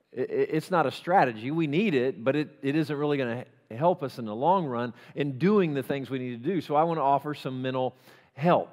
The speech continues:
uh, some ways to kinda work on things up here, if you will, maybe even some mental floss to get in the cracks and crevices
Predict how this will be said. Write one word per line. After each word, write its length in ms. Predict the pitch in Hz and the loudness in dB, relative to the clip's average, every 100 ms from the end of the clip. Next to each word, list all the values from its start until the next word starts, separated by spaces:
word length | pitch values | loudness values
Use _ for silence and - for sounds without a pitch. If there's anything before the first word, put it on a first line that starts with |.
| - 95 | -14 -10
uh, 160 | 85 | -8
some 240 | - 165 147 | -2 -2 2
ways 320 | 165 180 - | 4 4 0
to 80 | 170 | -6
kinda 240 | 175 160 | -2 -2
work 320 | 143 156 175 | 0 0 0
on 180 | 147 135 | 0 -4
things 280 | 127 139 123 | -4 -6 -4
up 100 | 135 | -4
here, 160 | 160 135 | -2 -2
if 100 | 139 | -2
you 100 | 147 | 0
will, 260 | 170 175 - - | 2 2 -2 -6
maybe 300 | 156 190 190 | 4 4 6
even 220 | 190 160 | 0 -2
some 260 | 143 156 143 | -4 -4 0
mental 240 | 170 160 | 2 2
floss 640 | 139 - 170 160 107 95 - | 0 -2 2 4 4 0 -6
to 100 | 135 | -2
get 180 | 143 | 0
in 220 | 156 170 160 | 2 0 0
the 100 | 143 | -4
cracks 460 | - 156 143 - | 0 2 2 0
and 140 | 135 123 | -10 -6
crevices 640 | - 147 156 139 139 123 | 0 0 0 -2 -6 -8